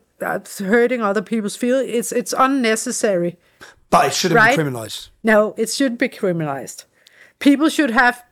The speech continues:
Speaker 1: higher morals or higher respect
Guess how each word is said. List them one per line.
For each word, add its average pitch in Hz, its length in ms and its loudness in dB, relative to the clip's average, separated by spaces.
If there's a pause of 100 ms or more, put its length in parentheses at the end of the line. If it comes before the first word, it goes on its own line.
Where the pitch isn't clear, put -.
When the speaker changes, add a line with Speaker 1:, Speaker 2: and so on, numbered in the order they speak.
(160)
Speaker 1:
higher 233 420 2
morals 226 720 0
or 220 220 2
higher 226 400 2
respect 226 560 -2